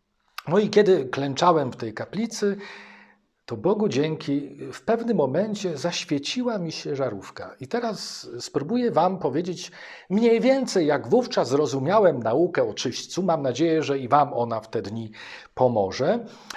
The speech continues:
A pozwolę sobie wypowiedzieć taką pewną przypowieść. Taka historyjka, która nie istniała, ale ta, dla dobra języka duszpasterskiego pozwolę sobie ją teraz przytoczyć.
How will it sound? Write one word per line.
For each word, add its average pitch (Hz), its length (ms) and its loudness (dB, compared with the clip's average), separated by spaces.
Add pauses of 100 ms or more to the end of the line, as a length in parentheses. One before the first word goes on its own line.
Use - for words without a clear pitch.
(100)
A 143 120 2
pozwolę 240 460 2
sobie 185 500 2
wypowiedzieć 165 1160 0 (260)
taką 160 340 -4
pewną 175 420 0
przypowieść. 117 580 2
Taka 208 220 -4
historyjka, 277 680 2
która 196 240 2
nie 175 160 -2
istniała, 214 520 4 (320)
ale 196 260 8
ta, 160 240 0
dla 151 220 4
dobra 147 360 8
języka 143 380 2
duszpasterskiego 185 760 0
pozwolę 165 420 2
sobie 135 240 0
ją 127 120 2
teraz 123 220 -4
przytoczyć. - 680 -12